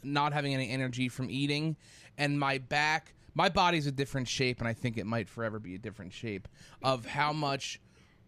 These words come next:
weight was being carried on my gut. Pregnant women, I feel for you. Holy shit, that, and it's, it's nuts. So, it got to the point where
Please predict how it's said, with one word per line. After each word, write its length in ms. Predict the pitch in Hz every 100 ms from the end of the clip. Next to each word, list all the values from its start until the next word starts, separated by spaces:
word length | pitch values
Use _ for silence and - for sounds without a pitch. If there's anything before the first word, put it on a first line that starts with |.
| -
weight 380 | 131 151 143
was 160 | 143 131
being 260 | 120 131 120
carried 520 | - 127 120 113 98 - -
on 180 | 127
my 180 | 117 113
gut. 360 | 104 110 104 - -
Pregnant 440 | - 190 190 190 175
women, 460 | 185 185 175 175 - _ _ -
I 200 | 139 156
feel 360 | 143 - 143 135
for 240 | - 135
you. 440 | 131 127 123 120 120 - - - - -
Holy 400 | - 151 143 135
shit, 420 | - 131 123 110
that, 300 | 127 117 - - -
and 240 | 139 127 - _ - - - _ -
it's, 180 | - 117
it's 280 | 135 120 -
nuts. 360 | 110 73 - - - - - - - -
So, 560 | - - 214 165 131 110 - - - -
it 80 | 170
got 240 | 208 208
to 80 | -
the 100 | 196
point 440 | - 196 190 180 - - - -
where 800 | 135 165 160 160 156 151 147 123